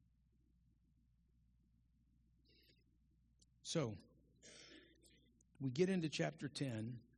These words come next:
and the story broadens. And I'm not going to today to try to read all of chapter ten,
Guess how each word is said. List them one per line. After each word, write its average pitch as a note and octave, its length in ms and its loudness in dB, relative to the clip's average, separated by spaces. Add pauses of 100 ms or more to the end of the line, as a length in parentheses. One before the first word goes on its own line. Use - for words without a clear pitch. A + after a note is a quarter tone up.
and C3 120 2
the B2 40 -4
story C#3+ 340 0
broadens. B2+ 840 -4 (2250)
And D#3 120 4
I'm F3 320 4
not F3 240 2
going C#3 240 2
to C#3+ 160 0
today C3 260 0
to C3 80 -2
try C#3 240 -2
to C3 80 -2
read C3 460 2 (100)
all B2+ 240 -2
of A#2 80 -6
chapter B2 360 -6
ten, A#2+ 360 -6